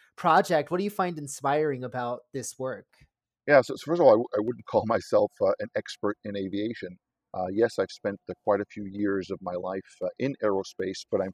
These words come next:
Speaker 2: far from being an expert. Uh, but I am a believer that the way we do aviation right now is not sustainable.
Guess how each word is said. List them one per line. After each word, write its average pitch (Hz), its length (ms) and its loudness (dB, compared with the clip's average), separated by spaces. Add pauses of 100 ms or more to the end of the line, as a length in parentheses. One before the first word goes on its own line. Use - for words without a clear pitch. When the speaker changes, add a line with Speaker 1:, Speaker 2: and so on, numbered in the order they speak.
Speaker 2:
far 117 220 6
from 95 220 -6
being 98 240 -4
an 98 160 -14
expert. 92 420 -2 (520)
Uh, 104 80 4 (120)
but 110 160 8
I 110 120 6
am 127 160 0
a 156 180 -20
believer 113 640 -6 (320)
that 110 160 -6
the 110 80 2
way 110 420 0
we 107 160 -10
do 110 280 -8
aviation 104 600 -6
right 92 280 -6
now 98 340 -8
is 85 140 -20
not 95 160 -10
sustainable. 101 760 -10